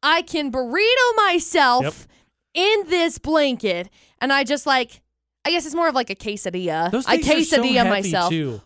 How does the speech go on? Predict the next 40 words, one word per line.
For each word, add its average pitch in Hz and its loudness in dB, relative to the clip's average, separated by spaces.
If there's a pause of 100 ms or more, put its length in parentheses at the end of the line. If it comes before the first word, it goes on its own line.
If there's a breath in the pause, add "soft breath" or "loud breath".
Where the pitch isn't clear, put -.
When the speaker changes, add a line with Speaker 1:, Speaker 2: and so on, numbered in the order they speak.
(120)
Speaker 1:
Whew, - 2
Speaker 2:
'Cause, - -16 (140)
Speaker 1:
it's - -2
Speaker 2:
like - 0
Speaker 1:
so 370 0
nice. 330 -2 (200 loud breath)
Then 302 0
I 311 2
just, 294 -4
like, 254 -2
snuggle 220 -4
up 202 -6
in 214 -4
it. 208 -10 (200 loud breath)
Speaker 2:
'Cause, 175 -4
Speaker 1:
I 202 0
Speaker 2:
like 208 0
Speaker 1:
did 233 -2
that, 220 2
and 226 -4
then 214 -4
Sis 220 -8
was 220 -10
mad 190 -4
at 170 -8
me 180 -10
this 180 -8
morning 165 -10
'cause 202 -10
she - -8
Speaker 2:
Yeah. 113 -8
Speaker 1:
couldn't 170 -6
get 165 -8
underneath 151 -10
the - -12
Speaker 2:
No. 113 -10
Speaker 1:
covers. - -16 (200)
So. - -14
Speaker 2:
Yeah. 123 -6 (560)
Yeah, 151 -4